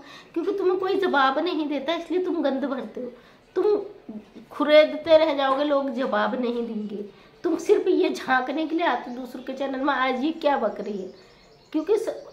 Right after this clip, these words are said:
जो सामाजिक तत्व होते हैं, इस तरीके की सोच ही नहीं रखते तुम्हारी जैसी गंद वाली। तो अपने mind को अपने तक ही सीमित, क्योंकि मैं इस बात से तो मैं अंदाजा लगा सकती हूँ तुम्हारी बुद्धि कितनी मंद है।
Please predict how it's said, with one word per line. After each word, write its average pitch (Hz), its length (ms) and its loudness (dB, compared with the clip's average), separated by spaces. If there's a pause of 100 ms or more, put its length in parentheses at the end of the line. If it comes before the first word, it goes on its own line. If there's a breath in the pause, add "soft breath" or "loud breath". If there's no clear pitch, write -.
जो 294 160 -4
सामाजिक 294 580 0
तत्व 320 240 -6
होते 302 200 -6
हैं, 330 80 -8
इस - 80 -16
तरीके 302 300 -6
की 359 120 -6
सोच 262 400 0
ही 330 80 2
नहीं 285 240 0
रखते 247 280 -4
तुम्हारी 233 480 -4
जैसी 220 180 -8
गंद 226 360 0
वाली। 190 280 -4 (460 loud breath)
तो 403 60 2
अपने 381 240 2
mind 311 420 0
को 403 80 -6
अपने - 280 -2
तक 302 200 -2
ही 359 80 -2
सीमित, 320 220 0
क्योंकि 359 180 2
मैं 392 260 0
इस 294 280 -4
बात 339 220 4
से 370 80 -8
तो 381 100 -4
मैं 427 100 0
अंदाजा 359 320 0
लगा 330 260 2
सकती 320 260 -6
हूँ 370 80 -2
तुम्हारी 330 260 0
बुद्धि 233 400 -4
कितनी 302 400 -6
मंद 262 340 -4
है। 269 220 -2